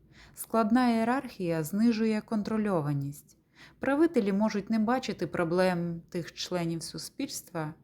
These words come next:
які занадто віддалені. Спільноти будуть гармонійно розвиватися, тому що правителі не будуть відсторонені від решти людей.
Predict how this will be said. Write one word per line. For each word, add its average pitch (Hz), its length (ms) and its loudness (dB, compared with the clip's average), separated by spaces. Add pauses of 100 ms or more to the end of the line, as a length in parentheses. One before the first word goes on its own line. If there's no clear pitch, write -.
(120)
які 196 280 -2
занадто 196 840 -2 (560)
віддалені. 156 960 0 (640)
Спільноти 240 560 2
будуть 170 320 -2
гармонійно 190 760 2
розвиватися, 185 1080 0
тому 185 320 -2
що 170 280 -4
правителі 180 580 -2
не 190 140 0
будуть 190 420 -2
відсторонені 185 920 0
від 165 200 -2
решти 170 460 -2
людей. 165 500 -8